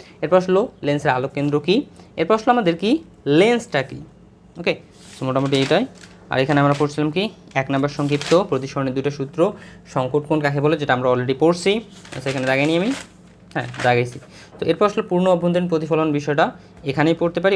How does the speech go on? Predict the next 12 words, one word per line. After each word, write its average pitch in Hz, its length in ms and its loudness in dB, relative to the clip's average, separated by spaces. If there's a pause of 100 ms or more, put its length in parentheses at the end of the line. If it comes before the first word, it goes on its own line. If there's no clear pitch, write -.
অথবা 147 200 4 (180)
আরেক 143 200 2
জায়গায়ও 151 260 2
পড়তে 139 220 -4
পারি। 110 120 -4 (340)
Then 214 140 0 (180)
এই 165 80 -2
যে 143 60 0 (380)
চার 170 200 6
নাম্বারটা, 139 360 4 (480)
ওকে, 185 140 2 (480)
চার 151 140 4